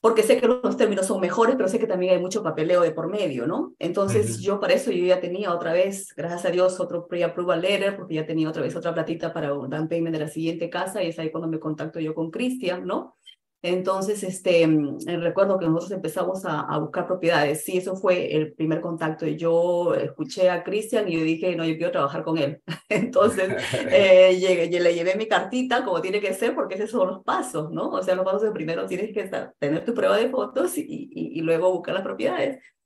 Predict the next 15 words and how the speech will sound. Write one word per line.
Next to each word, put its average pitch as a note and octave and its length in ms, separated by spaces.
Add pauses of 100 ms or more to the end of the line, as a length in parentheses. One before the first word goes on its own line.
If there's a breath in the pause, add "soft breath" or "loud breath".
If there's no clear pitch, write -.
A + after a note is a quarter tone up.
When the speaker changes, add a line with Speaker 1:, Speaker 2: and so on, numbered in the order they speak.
(100)
Speaker 1:
Bueno, A#3 480 (460)
entonces G#3+ 280
empezamos A3+ 360
a A3+ 60
buscar G#3+ 200
propiedades A3 540
con, F3+ 340 (300)
con F3 200
Cristian A3+ 840 (400 soft breath)
y F#3+ 180
te F#3 140
digo, G#3+ 200
también F#3+ 260
nos G3 180
pasó, G3+ 720